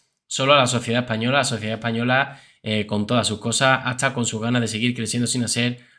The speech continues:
de menos a nadie por su físico, sexualidad, identidad y ses-, que no, chico, de verdad que estás totalmente confundido. No se la ha echado por su físico, ni porque no esté polioperada, ni porque esté delgada. Se le echó por lo que ya he explicado a lo largo del vídeo.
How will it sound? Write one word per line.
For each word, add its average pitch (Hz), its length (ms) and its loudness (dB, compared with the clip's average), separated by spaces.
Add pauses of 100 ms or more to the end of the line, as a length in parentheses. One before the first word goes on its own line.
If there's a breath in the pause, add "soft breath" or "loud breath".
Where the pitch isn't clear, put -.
de 107 180 -2
menos 117 240 2
a 123 80 4
nadie 120 300 4
por 123 160 -2
su 110 100 -6
físico, 120 360 -2
sexualidad, 110 420 0
identidad 110 500 -2
y 113 40 -2
ses-, 110 200 -8 (500 soft breath)
que 120 160 2
no, 120 300 2
chico, 107 480 2
de 113 360 2
verdad 113 240 6
que 107 80 -2
estás 123 160 -2
totalmente 123 400 2
confundido. 139 840 0 (640)
No 131 240 4
se 127 140 4
la 120 80 4
ha - 20 4
echado 117 380 2
por 113 160 -4
su 110 160 -4
físico, 139 520 0
ni 135 140 2
porque 123 300 -2
no 123 80 2
esté 123 160 0
polioperada, 127 1000 2 (160 loud breath)
ni 127 240 2
porque 120 300 -2
esté 113 220 0
delgada. 123 640 2 (180 loud breath)
Se 123 180 0
le 113 100 2
echó 120 200 0
por 127 140 0
lo 117 160 2
que 107 120 0
ya 113 200 6
he 120 40 4
explicado 123 600 0
a 123 80 4
lo 117 100 4
largo 117 340 0
del 110 140 -2
vídeo. 104 340 -2